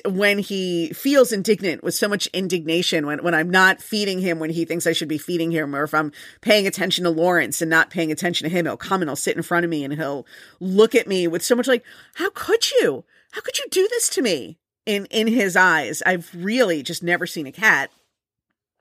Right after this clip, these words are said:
who could do that. And I am always ve-, I'm, I, an-, any animal can make me feel incredibly guilty,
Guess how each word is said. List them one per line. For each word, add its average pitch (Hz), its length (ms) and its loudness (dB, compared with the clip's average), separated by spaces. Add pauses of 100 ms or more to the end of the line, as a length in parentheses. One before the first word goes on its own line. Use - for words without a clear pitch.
(240)
who 220 120 -6
could 185 160 -10
do 247 160 -4
that. 202 240 4 (280)
And 247 100 0
I 330 160 6
am 349 220 -4 (640)
always 214 640 0 (440)
ve-, 180 240 2
I'm, 254 240 0
I, 240 280 2
an-, 311 280 2
any 392 260 -2
animal 240 340 2
can 196 180 -4
make 185 220 -4
me 175 220 -8
feel 160 340 -8
incredibly 156 480 -8
guilty, 127 520 -12